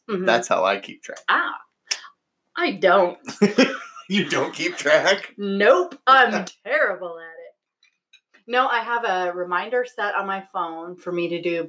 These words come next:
Speaker 1: Pilates. So I've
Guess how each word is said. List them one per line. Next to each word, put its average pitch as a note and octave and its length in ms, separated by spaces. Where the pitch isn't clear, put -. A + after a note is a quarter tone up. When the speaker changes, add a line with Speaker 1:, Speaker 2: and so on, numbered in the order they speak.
Speaker 1:
Pilates. D3+ 800
So D#3 560
I've C#3+ 400